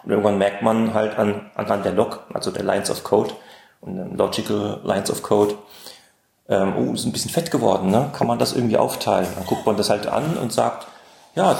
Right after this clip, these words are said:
tatsächlich sind es eigentlich zwei verschiedene Dinge, die man vielleicht als zwei verschiedene Projekte ansehen kann, die man miteinander kommunizieren lassen kann durch eine api oder was auch immer", ne? Und dann halt anfängt, das Ganze zu trennen und das Ganze ein bisschen, äh, übersichtlicher zu gestalten,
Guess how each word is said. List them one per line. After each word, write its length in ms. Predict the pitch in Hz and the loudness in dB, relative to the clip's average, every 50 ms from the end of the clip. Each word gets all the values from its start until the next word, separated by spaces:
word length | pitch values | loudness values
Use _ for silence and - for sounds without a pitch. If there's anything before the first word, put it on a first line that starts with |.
| - - | 0 -2
tatsächlich 640 | - - - - - - 190 190 - 226 208 208 - | -2 0 0 0 2 2 2 2 0 0 0 0 0
sind 120 | 202 196 | 0 0
es 160 | 202 196 - | 0 0 0
eigentlich 380 | - 113 131 165 185 185 185 - | 0 0 0 0 0 -2 -2 -4
zwei 260 | - - - - 202 | -4 -2 0 0 0
verschiedene 480 | 214 - 233 - - 220 190 180 151 - | 0 -2 -4 -4 -4 -4 -4 -4 -6 -6
Dinge, 320 | - - 165 208 180 190 | -4 -2 0 2 2 2
die 120 | 185 170 147 | 0 0 -4
man 100 | 147 139 | -4 -2
vielleicht 240 | 139 131 127 - | -2 -4 -4 -4
als 160 | 127 - - - | -6 -6 -8 -4
zwei 160 | - 131 - | -2 -2 -2
verschiedene 320 | - 175 - - - 127 | -2 -2 -6 -4 -6 -6
Projekte 400 | - - - 101 127 - - - | -6 -4 -4 -4 -2 0 2 2
ansehen 400 | 117 175 190 185 107 104 101 98 | 2 2 2 0 0 0 -2 -2
kann, 340 | 95 - 110 113 147 170 - - - - - - _ | -4 -2 -2 -2 -2 -4 -6 -10 -16 -20 -20 -16 _
die 80 | - 113 | 0 2
man 200 | 117 113 110 110 | 2 2 2 2
miteinander 400 | 107 107 120 117 117 110 110 110 | 0 0 2 2 2 2 2 0
kommunizieren 560 | - - 113 110 104 - - - 185 202 180 | -2 -2 -4 -4 -4 -4 0 2 2 4 4
lassen 260 | 131 120 - - 107 | 2 2 2 0 -4
kann 440 | 98 - 110 117 139 160 165 160 - - _ _ - - | -2 -2 -2 -2 -2 -4 -6 -8 -10 -14 _ _ -20 -12
durch 520 | - 110 104 104 - - - - - _ | -8 -6 -6 -6 -8 -10 -14 -16 -18 _
eine 180 | - - - - | -8 -8 -2 -2
api 380 | 135 - - - 165 131 117 | -2 -2 -2 -4 -4 -2 0
oder 200 | 104 95 98 95 | 2 2 2 0
was 140 | 98 101 - | 0 0 -2
auch 160 | - - - | -2 -2 0
immer", 240 | 139 139 120 117 127 | -2 -2 0 0 0
ne? 160 | 113 104 - - - - - - - - - - - _ _ | 0 -2 -6 -10 -14 -18 -20 -20 -20 -20 -20 -20 -20 _ _
Und 120 | - 101 | -6 -4
dann 120 | 104 104 110 | 0 2 2
halt 140 | 113 110 | 2 4
anfängt, 340 | 107 117 110 107 139 131 127 | 2 2 2 0 -2 -2 -2
das 120 | - - - | -2 -2 -2
Ganze 240 | - - - - | 0 -2 -2 -4
zu 120 | - 117 - | -4 -6 -4
trennen 300 | - - - 135 143 123 | -2 0 0 0 2 0
und 80 | 107 | -2
das 140 | 101 98 - | -2 -2 -2
Ganze 240 | - 104 110 107 113 | 0 -2 0 0 -2
ein 80 | 113 107 | -4 -4
bisschen, 520 | 113 110 - - 113 110 110 110 113 - | -6 -6 -4 -2 -2 0 0 0 -2 -2
äh, 180 | 107 107 107 110 | 0 0 -2 -2
übersichtlicher 580 | - 135 160 156 - 170 160 - 151 160 156 | -2 -4 -4 -4 -4 -4 -4 -4 -6 -6 -6
zu 80 | - 151 | -6 -8
gestalten, 640 | - - - - 156 156 156 156 156 - 190 185 - | -8 -4 -2 0 0 0 0 -2 -4 -8 -12 -12 -12